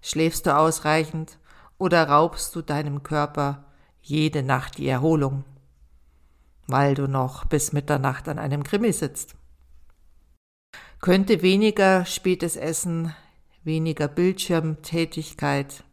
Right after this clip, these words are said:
mehr Schlaf dein Wohlbefinden deutlich verbessern? Hier ist mehr nicht immer besser.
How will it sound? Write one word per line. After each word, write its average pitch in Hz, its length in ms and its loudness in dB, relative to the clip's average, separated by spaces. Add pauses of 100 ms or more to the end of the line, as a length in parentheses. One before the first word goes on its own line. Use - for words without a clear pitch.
(200)
mehr 139 220 0
Schlaf 139 580 0 (720)
dein 151 260 0
Wohlbefinden 170 760 -2
deutlich 151 420 -2
verbessern? 185 540 -4 (2250)
Hier 247 260 4
ist - 280 -2
mehr 151 480 2 (520)
nicht 156 300 -4
immer 202 180 0
besser. 185 400 -2